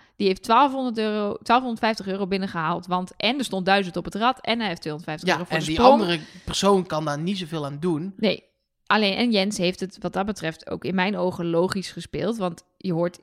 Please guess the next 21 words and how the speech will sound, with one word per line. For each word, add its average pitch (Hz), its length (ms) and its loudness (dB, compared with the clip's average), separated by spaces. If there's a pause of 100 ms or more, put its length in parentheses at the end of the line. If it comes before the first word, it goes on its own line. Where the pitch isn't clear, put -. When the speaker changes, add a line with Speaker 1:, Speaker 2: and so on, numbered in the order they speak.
Speaker 1:
in 175 200 -6
de 170 80 -4
mol, 185 300 -2
stel 233 180 4
dat 214 100 -4
hij 156 140 -6
de 151 80 -6
mol 196 220 0
is, 185 100 -2
je 196 60 0
hoort 196 160 2
in 185 60 -4
de 180 60 -4
molbiecht 190 400 4
dat 175 160 -2
hij 170 140 -8 (200)
denkt, 170 420 -4 (220)
"Sven 190 340 -2
vertrouwt 165 360 -2
mij 214 180 6
niet. 233 380 2